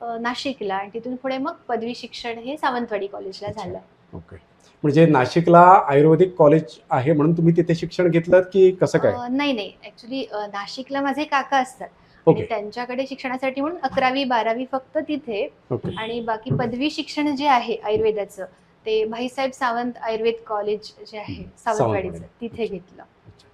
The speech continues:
Speaker 2: अ, बरं, मला सांगा की ज्यावेळी तुम्ही, अ, आपलं माध्यमिक शिक्षण घेत होता,
Speaker 1: हां.
Speaker 2: त्यावेळी तुमच्या मनामध्ये होतं की आपल्याला पुढे जाऊन वैद्यक क्षेत्रामध्ये पाऊल ठेवायचं आहे किंवा रुग्णांची आपल्याला सेवा करायची आहे, असं काही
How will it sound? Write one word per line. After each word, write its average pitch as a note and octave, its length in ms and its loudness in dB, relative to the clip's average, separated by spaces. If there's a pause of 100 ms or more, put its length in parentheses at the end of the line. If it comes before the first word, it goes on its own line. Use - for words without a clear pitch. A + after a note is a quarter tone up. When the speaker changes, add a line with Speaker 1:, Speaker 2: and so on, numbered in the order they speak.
(480)
Speaker 2:
अ, D3 420 4
बरं, G3 220 6
मला F3+ 180 10
सांगा G3 280 6
की G#3 200 0
ज्यावेळी E3 420 10
तुम्ही, A3 360 10
अ, G3+ 180 4 (1040)
आपलं D#3+ 220 2
माध्यमिक D3 480 6
शिक्षण - 380 4
घेत C#3 220 6
होता, F#2+ 180 -6 (320)
Speaker 1:
हां. - 100 -12 (240)
Speaker 2:
त्यावेळी G3 180 12
तुमच्या A3+ 220 8
मनामध्ये A3 420 10
होतं G#3+ 240 10
की A3 120 6
आपल्याला G3 320 10
पुढे F3 320 10
जाऊन F#3 440 10 (840)
वैद्यक D#3 340 8
क्षेत्रामध्ये E3 540 8
पाऊल D3 280 8
ठेवायचं B2+ 440 4
आहे A2+ 280 0 (100)
किंवा C#3 280 4 (480)
रुग्णांची F3+ 600 10
आपल्याला F#3+ 360 12
सेवा G#3 320 12
करायची D#3 400 6
आहे, A#2 200 0
असं G#3+ 200 0
काही - 120 6